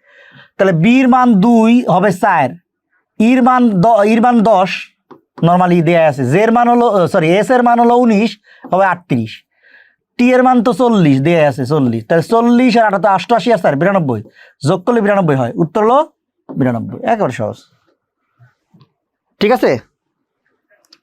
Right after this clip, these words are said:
যারা, আহ, জুমে আছেন তারা একটু কমেন্টস করেন যদি পারেন, যদি না বোঝেন। হ্যাঁ, পঞ্চাশ নম্বর, নিচের কোন শব্দটি অন্যদের থেকে আলাদা?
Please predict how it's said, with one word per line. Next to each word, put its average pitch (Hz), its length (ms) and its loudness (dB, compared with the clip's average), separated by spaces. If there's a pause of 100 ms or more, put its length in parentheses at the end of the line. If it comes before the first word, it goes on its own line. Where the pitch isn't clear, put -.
(800)
যারা, 208 360 2 (840)
আহ, 135 320 0 (920)
জুমে 226 240 2
আছেন 247 280 0
তারা 226 140 0
একটু 220 200 -4
কমেন্টস 208 360 -2
করেন 185 300 0
যদি 151 180 -2
পারেন, 151 340 -2 (280)
যদি 131 260 -2
না 139 200 0
বোঝেন। 120 280 -2
হ্যাঁ, 190 200 0 (840)
পঞ্চাশ 214 380 -2
নম্বর, 165 260 -2 (1700)
নিচের 254 560 2
কোন 240 220 0
শব্দটি 240 560 -2
অন্যদের 226 420 2
থেকে 226 220 -4
আলাদা? 139 380 -2